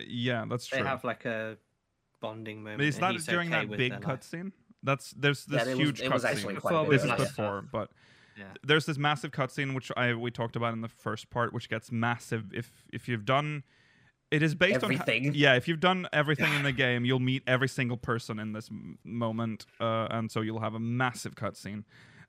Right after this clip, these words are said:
Speaker 1: Uh,
Speaker 2: Yeah.
Speaker 1: anyways, we d-, we're not gonna go talk about that. We can talk about the Alizé and father,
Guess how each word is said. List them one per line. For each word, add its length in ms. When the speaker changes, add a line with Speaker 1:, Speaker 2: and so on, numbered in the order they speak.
Speaker 1:
Uh, 180
Speaker 2:
Yeah. 60
Speaker 1:
anyways, 360
we 140
d-, 80
we're 140
not 140
gonna 160
go 100
talk 240
about 240
that. 220
We 80
can 100
talk 160
about 280
the 180
Alizé 420
and 100
father, 460